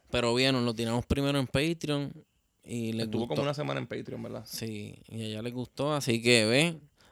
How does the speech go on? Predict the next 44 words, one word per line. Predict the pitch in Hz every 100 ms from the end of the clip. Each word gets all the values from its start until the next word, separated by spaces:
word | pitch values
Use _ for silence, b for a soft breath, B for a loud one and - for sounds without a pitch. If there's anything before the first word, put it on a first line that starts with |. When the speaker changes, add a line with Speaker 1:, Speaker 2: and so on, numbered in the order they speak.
| -
Speaker 1:
A | 101
veces | 98 104 117
los | 120
tiramos | - 120 123 127 127 123 120
acá | 123 120
primero | 123 120 131 147 147
en | 131
Speaker 2:
siempre | 117 131
los | 165
Speaker 1:
Patreon, | -
Speaker 2:
tiramos | 151 147 127
Speaker 1:
se | 123
los | 113
Speaker 2:
allá. | 135
Speaker 1:
pierden, | 113 120 147 165 165 156 147 139
Speaker 2:
Lo |
Speaker 1:
después | 120 131 120
Speaker 2:
más | 127
seguro | 135 139
es |
que | 139
Speaker 1:
están | 165
Speaker 2:
Dálmata | 151 151 147
yo | 143
lo | 139
tiro | 143
primero | 135 135 131 127
en |
Patreon | 120 120 127 127
también. | 123 113 123 151 -
Speaker 1:
Después | - 123 117 - 123
los | 135
que | -
les | 147 123
gusta | 127 -
el | 143
género | 139 147 147
y | 147
todo | 139
eso | 143
están | 143 143 139
diciendo, | 131 139 139 165
"Ah, | 175 196 185
pero, | 156 143 131 120